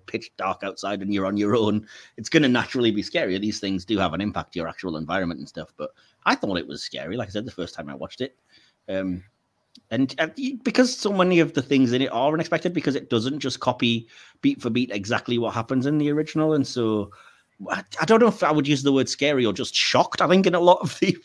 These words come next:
instances, 'cause I was just like, "Oh, whoa, they're going there, they're doing this and this scene and that." And, but yeah, I mean, were you not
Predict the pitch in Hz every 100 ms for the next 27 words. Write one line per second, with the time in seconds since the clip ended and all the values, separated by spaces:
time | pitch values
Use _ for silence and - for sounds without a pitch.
0 | 180 196 180 190 190 185 180 247 - -
1 | - - - 127 120 104 123 - 101 95
2 | - 156 117 76 123 196 87 87 92 139
3 | 120 101 190 196 104 127 104 113 214 -
4 | 95 120 - - 175 175 95 101 151 170
5 | - 95 95 - _ _ _ _ - 117
6 | 185 151 143 143 135 160 269 254 214 -